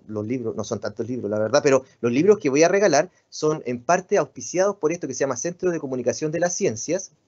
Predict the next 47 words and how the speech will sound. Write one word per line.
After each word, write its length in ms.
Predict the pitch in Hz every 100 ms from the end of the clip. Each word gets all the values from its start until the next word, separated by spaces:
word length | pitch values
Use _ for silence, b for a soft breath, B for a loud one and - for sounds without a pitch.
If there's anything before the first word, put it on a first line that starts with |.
| _
Por 180 | 120 117
favor, 260 | 123 139
si 100 | 139
los 140 | 120 113
pueden 240 | 139 135
buscar 400 | 123 117 143 147
en, 240 | 143 127 107
en 160 | 117
internet. 500 | 120 127 143 190 226 b b b b
Eh, 260 | 127 139 147
ellos 180 | 175 175
producen 480 | 143 156 170 120
libros, 500 | 110 156 165 156 143 - -
podcasts, 560 | 151 151 - 143 135
videojuegos, 840 | 120 117 117 107 - 143 139 135 131
son 180 | - 123
súper 220 | 196 208
entretenidos 440 | 208 196 190 202
para 220 | 202 165 147
divulgación 560 | 135 123 120 175 196
científica 680 | 196 180 - 202 202 214 214 b b
a 100 | 120
nivel 360 | 143 135 147 147
de 100 | 143
la 80 | 139
sociedad. 420 | 147 147 113 - b b
Y 100 | 147
ellos 120 | 220
tienen 240 | 220 233 240
un 80 | 269
libro, 240 | 185 156
produjeron 340 | 151 139 170
un 60 | 151
libro 160 | 180 180
el 60 |
año 80 | 175
pasado 240 | 165 190
que 80 | 180
se 60 | 175
llama 200 | 175 165
Virus, 380 | 220 165 214 -
un 100 | 123
mundo 220 | 127 131 143
microscopio, 420 | 151 185 180 151
un 100 | 131
libro 220 | 139 131
ilustrado 540 | 123 120 151 156 180